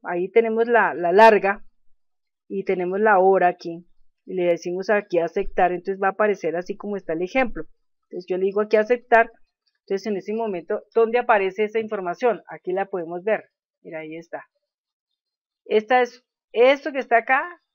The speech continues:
como esto que está acá, ¿sí? Entonces aquí estos dos elementos,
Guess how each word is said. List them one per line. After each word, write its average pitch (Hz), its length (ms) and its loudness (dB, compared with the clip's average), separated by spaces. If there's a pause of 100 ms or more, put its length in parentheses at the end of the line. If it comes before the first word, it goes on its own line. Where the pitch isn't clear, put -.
(120)
como 180 320 -8
esto 214 260 -4
que 247 100 -8
está 220 160 -2
acá, 254 360 -2 (320)
¿sí? 254 240 -6 (1080)
Entonces 208 400 -4
aquí 208 480 -4
estos 240 380 -2
dos 233 220 -2
elementos, 214 600 -6